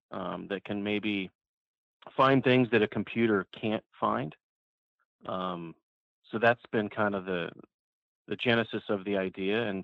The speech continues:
so far it's, you know, it's coming along. The site looks amazing. Um, it'll be interactive. We're gonna have all kinds of things on there that go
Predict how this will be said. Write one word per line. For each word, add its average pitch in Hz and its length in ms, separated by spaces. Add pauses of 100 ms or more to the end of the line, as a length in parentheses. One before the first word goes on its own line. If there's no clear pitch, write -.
so 120 120 (100)
far 107 280
it's, - 100 (180)
you 101 160
know, 92 320
it's - 160
coming 120 240
along. 101 280
The 92 80 (100)
site 120 240
looks 113 180
amazing. 110 560 (640)
Um, 92 160
it'll 104 140
be 104 160
interactive. 104 760
We're 101 100
gonna 95 160
have 95 260
all 95 160
kinds 104 300
of 95 80
things 98 240
on 98 200
there 95 200
that - 140
go 92 180